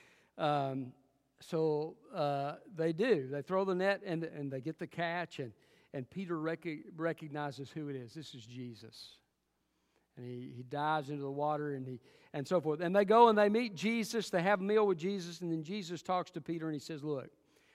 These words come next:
he said, "Peter, do you love me? Feed my sheep." Do you love me? Shepherd my sheep. Do you love me? Feed my lambs. Three times.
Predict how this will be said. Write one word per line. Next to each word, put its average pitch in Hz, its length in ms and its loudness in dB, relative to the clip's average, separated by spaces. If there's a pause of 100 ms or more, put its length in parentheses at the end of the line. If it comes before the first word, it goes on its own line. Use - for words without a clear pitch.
(160)
he 143 80 -8
said, 151 180 -8
"Peter, 185 200 -10
do 139 140 -10
you 156 140 -6
love 131 280 -6
me? 131 200 -10 (2000)
Feed 170 180 -4
my 123 120 -8
sheep." 117 340 -14 (440)
Do 196 60 -2
you 185 80 2
love 170 260 2
me? 127 240 -8 (320)
Shepherd 156 540 -4 (420)
my 139 80 -10
sheep. 135 480 -10
Do 185 60 -6
you 202 100 0
love 175 220 4
me? 135 140 -6 (240)
Feed 160 500 -2 (1040)
my 143 120 -4
lambs. 135 360 -8 (100)
Three 175 180 -6
times. - 520 -18